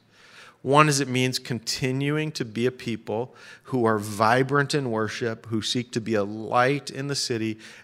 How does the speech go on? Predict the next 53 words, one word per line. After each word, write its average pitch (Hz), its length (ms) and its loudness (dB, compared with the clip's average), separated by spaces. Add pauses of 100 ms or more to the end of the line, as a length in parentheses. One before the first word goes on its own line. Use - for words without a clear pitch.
and 110 140 -4
are 110 80 0
committed 110 460 -2
to 117 80 -4
discipleship. 107 580 -2
But 117 100 2
it 117 40 6
also 147 220 2
means 135 200 -6
some 117 100 -4
other 117 140 0
practical 113 500 -2
things 101 340 -10
like, 101 280 -2 (840)
"Man, 113 220 0
God, 98 240 0
would 98 140 -4
you 107 80 -4
please 117 280 -2
give 104 240 2
us - 540 -4
a 101 100 -6
space 104 500 0
so 101 140 -2
that 98 140 -2
we 104 80 -4
don't 104 160 -4
have 104 160 -4
to 101 100 -10
meet 98 240 0
in 98 120 -2
hotels 92 580 -2
anymore," 87 560 -4 (400)
right? 110 320 -2
So - 100 -2
that's 123 300 8
part 147 340 6
of 131 120 6
this 131 180 4
first 131 240 0
priority 120 300 4
for 117 180 0
us 117 160 0
of 101 80 -8
fortifying 107 580 -4 (380)
the, 104 180 2
the, 110 240 -2 (100)
the 104 220 -2
Center 117 360 0
City 113 280 -2
congregation 110 720 -4
is 101 120 -12
that. 101 280 -4